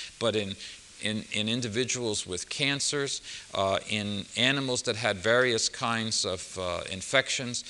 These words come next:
In fact, in a very large assortment of situations in which a mammal was being invaded by, uh, an, uh, by an invader.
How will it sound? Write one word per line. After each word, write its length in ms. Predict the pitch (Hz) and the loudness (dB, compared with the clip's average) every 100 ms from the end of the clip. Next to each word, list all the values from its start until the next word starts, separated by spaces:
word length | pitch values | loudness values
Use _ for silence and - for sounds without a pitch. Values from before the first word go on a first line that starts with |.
| - - | -10 -6
In 80 | 117 | 2
fact, 300 | 139 135 - | 6 4 2
in 140 | 135 | -2
a 60 | 120 | 0
very 320 | 147 190 165 | 4 4 4
large 480 | 120 135 147 143 127 | 4 6 6 4 2
assortment 800 | - - 175 180 - 107 95 - 110 | 4 6 6 4 4 -2 -4 -4 2
of 280 | 117 107 - - - | 2 2 -4 -10 2
situations 960 | - 165 - 147 147 143 123 104 - | 4 6 6 8 8 8 4 0 -2
in 160 | 104 113 | -2 0
which 260 | 120 - - | 0 0 -2
a 40 | |
mammal 640 | 117 120 131 139 127 104 98 | -2 4 6 6 2 2 2
was 200 | 107 98 | 0 0
being 380 | 107 127 123 110 | 2 2 2 0
invaded 680 | 104 87 120 131 98 80 - - - 107 | 0 4 4 4 0 -4 -10 -16 -8 2
by, 380 | 104 104 104 - - | 4 6 4 -2 -4
uh, 300 | 95 92 87 - | -2 0 -2 -2
an, 320 | 101 98 95 | -4 -2 -4
uh, 300 | 95 90 90 - - | -4 -4 -6 -8 -2
by 160 | 101 | 2
an 160 | 98 95 | 2 -2
invader. 540 | 92 87 104 110 85 | -6 0 2 4 0